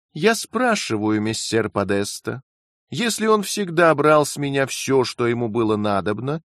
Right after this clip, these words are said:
и нравилось, что мне-то было и приходится делать с тем,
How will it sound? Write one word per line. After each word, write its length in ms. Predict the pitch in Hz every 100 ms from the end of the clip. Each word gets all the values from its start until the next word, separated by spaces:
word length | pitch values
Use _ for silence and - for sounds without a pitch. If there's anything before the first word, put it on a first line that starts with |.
| _
и 140 | - 147
нравилось, 840 | 127 113 98 92 107 143 - - _ _ _
что 400 | - - - 247
мне-то 640 | 226 220 247 226 - 123
было 500 | 120 123 180 143 120
и 220 | 107 135 156
приходится 720 | 156 170 170 156 127 127 143
делать 360 | 123 139 127 127
с 120 | -
тем, 320 | 208 277 254